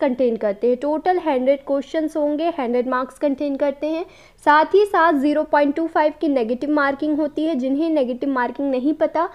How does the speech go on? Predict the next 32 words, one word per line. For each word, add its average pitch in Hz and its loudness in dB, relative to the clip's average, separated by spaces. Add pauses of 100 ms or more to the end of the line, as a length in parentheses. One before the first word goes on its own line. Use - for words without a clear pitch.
(260)
let 262 2
me 294 2
tell 277 2
you 339 0
people 339 -2
कि 339 -2
अगर 294 0
आपने 285 0
कोई 285 0
भी 339 4 (100)
गलत 285 2
क्वेश्चन 294 -2
अटेम्प्ट 247 -6
किया 269 0 (300)
तो 285 4
आपके 285 2
सही 370 2
क्वेश्चन 277 0
से, 302 -4
सही 302 -2
आंसर 262 0
से 320 -4
ज़ीरो 277 0
पॉइंट 254 -4
टू 277 -4
फ़ाइव 247 0
मार्क्स 240 -6
डिडक्ट 220 -2
हो 214 -8
जाएंगे। 202 -10 (600)
ठीक 381 4
है, 453 4